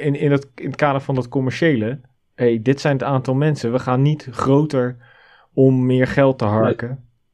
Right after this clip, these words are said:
Speaker 1: Want dat heb ik, eh, ik, ik heb wel eens meegemaakt: triathlon van Zandvoort. En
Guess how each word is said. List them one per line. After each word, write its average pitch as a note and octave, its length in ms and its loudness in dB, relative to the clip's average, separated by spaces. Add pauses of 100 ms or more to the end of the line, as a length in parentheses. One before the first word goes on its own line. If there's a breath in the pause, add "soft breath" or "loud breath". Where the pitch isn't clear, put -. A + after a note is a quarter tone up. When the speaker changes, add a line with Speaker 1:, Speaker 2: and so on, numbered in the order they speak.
(440)
Speaker 1:
Want A2 160 -10
dat A#2+ 100 2
heb B2 160 2
ik, B2 140 -2
eh, B2+ 220 0
ik, C3+ 120 -10
ik D3+ 120 -6
heb D#3 120 0
wel D#3 80 -2
eens C#3+ 140 -12
meegemaakt: C#3 400 0
triathlon D3+ 520 -2 (1200 loud breath)
van C#3 720 -2
Zandvoort. E3+ 760 0 (1500)
En C3+ 720 0